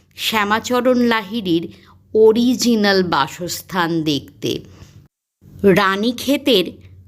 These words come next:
দ্রোণগিরি পর্বতে বাবাজি মহারাজের কাছ থেকে ক্রিয়াযোগে দীক্ষা নিয়ে যোগীরাজ শ্রী শ্রী শ্যামাচরণ লাহিড়ী মহাশয়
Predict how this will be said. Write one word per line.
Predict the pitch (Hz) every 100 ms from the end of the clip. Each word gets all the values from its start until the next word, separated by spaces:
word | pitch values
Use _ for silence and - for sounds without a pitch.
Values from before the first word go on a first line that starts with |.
| 156
দ্রোণগিরি | 147 143 190 233 262 262 254 277 285
পর্বতে | 294 220 170 165 208 226 170 143 - - _ -
বাবাজি | 165 185 185 185 240 233 262 262
মহারাজের | 220 170 214 233 226 233 240 240
কাছ | 233 175 -
থেকে | - 214 214 220 220
ক্রিয়াযোগে | 220 190 196 196 208 202 233 208 240
দীক্ষা | 175 170 165 - 196 208
নিয়ে | 208 220 165 160 - _ _ _ - - 165
যোগীরাজ | 143 226 202 208 240 220 160 160 214 220 - _ -
শ্রী | - 247
শ্রী | 247 - 233
শ্যামাচরণ | 226 - 220 202 214 214 240 220 226
লাহিড়ী | 220 202 151 196 196
মহাশয় | 185 185 175 180 - 165 143 175